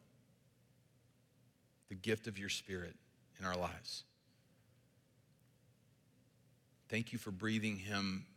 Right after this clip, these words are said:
on us, breathing him into us. We want, <laughs> we want your life bubbling up in us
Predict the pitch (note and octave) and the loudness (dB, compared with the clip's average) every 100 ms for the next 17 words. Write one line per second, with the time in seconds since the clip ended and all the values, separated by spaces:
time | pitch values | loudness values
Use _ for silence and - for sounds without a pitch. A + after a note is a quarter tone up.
0 | - - - - - G#2+ G#2 G#2 G2+ - | -20 -20 -20 -20 -10 0 2 2 -2 -4
1 | G#2+ G2+ G2 G2 F#2+ F#2 G2 G2 F#2+ - | -2 -2 -2 -2 -4 -4 -4 -2 -2 -4
2 | - G2 F2+ F2 - - - - - - | -4 -2 -2 -2 -2 -4 -8 -20 -20 -20
3 | - - - - - - - - - - | -20 -20 -20 -20 -20 -20 -20 -20 -20 -20
4 | - - - - - A2 G#2 G#2 G#2+ - | -20 -20 -20 -16 -2 0 4 4 2 -2
5 | - - - A2 A2+ A2 G2+ G#2 F#2 F#2+ | -12 -18 -6 2 4 4 4 4 8 10
6 | B2 B2+ - - - - - - - - | 10 6 -10 -18 -20 -20 -20 -20 -20 -20
7 | - - - - - - - - - - | -20 -20 -20 -20 -20 -20 -20 -20 -20 -20
8 | - - - - - - - - - - | -20 -20 -20 -20 -20 -20 -20 -20 -20 -20
9 | - - - - - - G#2 G2+ G#2+ G2 | -20 -20 -20 -20 -20 0 2 2 0 2
10 | G2 - - - G2+ G#2 G#2 G#2+ - | 0 -2 -14 -4 0 2 2 2 -2